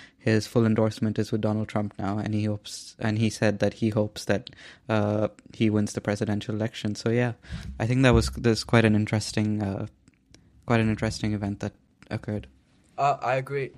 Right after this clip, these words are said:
Speaker 2: and I have seen many people argue that Vivek Ramaswamy would be more suited as a vice president for Donald Trump. So we're not ruling out the chances of a Vivek comeback. You know, he could easily be
Speaker 1: <laughs>
Speaker 2: on the vice presidency, a ballot along with Trump.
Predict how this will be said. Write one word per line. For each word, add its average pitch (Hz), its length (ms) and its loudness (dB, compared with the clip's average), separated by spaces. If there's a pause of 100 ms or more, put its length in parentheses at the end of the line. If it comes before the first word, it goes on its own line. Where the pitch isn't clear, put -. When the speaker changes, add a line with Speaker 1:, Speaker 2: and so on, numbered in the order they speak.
(160)
Speaker 2:
and 123 160 -2
I 117 80 0
have 135 240 0
seen 135 380 -6
many 135 200 -4
people 135 280 -8
argue 113 380 -6
that 107 220 -6
Vivek 113 300 -6
Ramaswamy 110 540 -6
would 107 120 -6
be 113 120 -6
more 107 180 -4
suited 113 340 -6
as 104 120 -2
a 101 140 -4
vice 104 280 -4
president 110 480 -6
for 123 220 2
Donald 123 340 -2
Trump. 135 340 -6 (280)
So 120 320 -2 (280)
we're 123 140 -2
not 147 160 2
ruling 135 300 0
out 127 100 -2
the 123 60 -12
chances 120 420 -8
of 110 180 -2
a 107 140 -6
Vivek 113 380 -4
comeback. 131 500 -2 (160)
You 107 80 -8
know, 107 140 -6
he 117 160 -6
could 135 180 -8
easily 131 380 -4 (100)
be 127 320 0
Speaker 1:
<laughs> - 40 -20
Speaker 2:
on 120 180 -4
the 110 320 -4 (320)
vice 120 180 0
presidency, 120 800 -6 (240)
a - 80 -4
ballot 120 340 0
along 120 360 0
with 123 200 -4
Trump. 143 400 -4